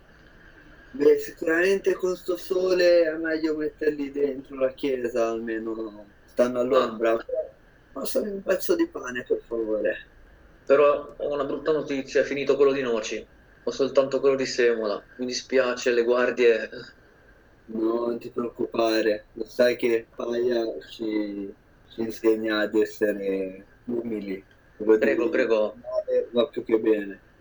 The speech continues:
Speaker 1: E anche fin troppo, lo sai. Sei sempre caro e gentile con me.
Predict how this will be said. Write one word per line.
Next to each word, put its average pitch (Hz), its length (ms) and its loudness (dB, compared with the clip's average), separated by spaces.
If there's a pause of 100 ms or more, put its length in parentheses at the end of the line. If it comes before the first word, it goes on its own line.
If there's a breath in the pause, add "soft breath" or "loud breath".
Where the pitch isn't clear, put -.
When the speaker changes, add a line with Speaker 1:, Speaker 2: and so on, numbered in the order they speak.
(260)
Speaker 1:
E 117 80 -4
anche 120 280 -2
fin 107 220 -10
troppo, 117 560 -2
lo 107 160 -12
sai. 95 400 -4 (760)
Sei 107 100 -6
sempre 107 380 -4
caro 107 280 2
e 101 40 0
gentile 95 680 -6
con 92 240 -16
me. 92 140 -18